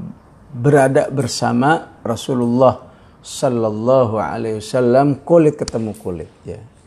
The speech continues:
Apakah teknisnya ada yang mengatakan dirangkul, apakah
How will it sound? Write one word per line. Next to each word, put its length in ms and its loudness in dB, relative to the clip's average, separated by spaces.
Apakah 400 -8
teknisnya 840 -2
ada 180 -6
yang 220 -2
mengatakan 560 2
dirangkul, 880 4
apakah 640 -6